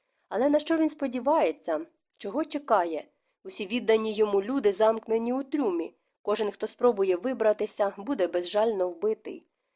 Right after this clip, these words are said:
Постріл мушкета, що пролунав на палубі, підтвердив її припущення.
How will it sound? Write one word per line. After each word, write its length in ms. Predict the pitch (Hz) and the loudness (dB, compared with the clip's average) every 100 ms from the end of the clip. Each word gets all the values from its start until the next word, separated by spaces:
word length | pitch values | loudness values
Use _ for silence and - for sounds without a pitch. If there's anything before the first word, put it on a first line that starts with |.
| _ _ - | _ _ -2
Постріл 420 | 294 302 247 190 | -2 0 0 0
мушкета, 680 | 175 175 - 277 320 302 | 0 -6 -2 0 0 0
що 160 | 285 269 | -2 -2
пролунав 500 | 262 254 254 240 240 | -2 2 2 4 2
на 120 | 226 | 2
палубі, 580 | 226 220 214 202 196 202 - _ | 2 2 2 0 -2 -4 -6 _
підтвердив 640 | 190 - 175 165 247 285 | -14 -6 -4 -4 -4 -6
її 260 | 202 175 190 | -6 -10 -8
припущення. 840 | - 180 - 175 - 170 165 165 | -6 -6 -6 -8 -8 -10 -8 -10